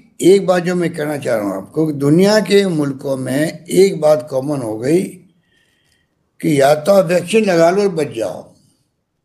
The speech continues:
Vaccine के अलावा कोई चारा नहीं है। Israel में वैक्सीन लग गई, अब मास्क हट गया वहाँ पर।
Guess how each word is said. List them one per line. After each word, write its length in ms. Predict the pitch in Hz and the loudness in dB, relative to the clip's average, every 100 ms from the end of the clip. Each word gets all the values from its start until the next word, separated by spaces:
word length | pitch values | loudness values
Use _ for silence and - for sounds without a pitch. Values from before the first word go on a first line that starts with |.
| _ _ _ _ _ _ _ 135 | _ _ _ _ _ _ _ -2
Vaccine 360 | 180 180 208 | -2 -2 -4
के 60 | 208 | -2
अलावा 200 | 202 196 | 0 2
कोई 180 | 196 180 | 0 0
चारा 360 | 175 151 139 | -2 0 -2
नहीं 280 | 123 101 - | -4 -8 -10
है। 180 | 101 - 302 _ _ _ _ _ _ - | -14 -18 _ _ _ _ _ _ _ 0
Israel 380 | 165 165 202 202 | 2 4 2 2
में 100 | 202 | 0
वैक्सीन 340 | 196 196 214 | -2 -2 -4
लग 200 | 196 185 | -4 0
गई, 140 | 208 | 0
अब 120 | 214 185 | 0 -2
मास्क 360 | 180 190 143 | -4 -4 -4
हट 100 | 139 | -6
गया 180 | 139 143 | -4 -4
वहाँ 180 | 117 92 | -6 -12
पर। 340 | 82 92 - | -16 -20 -20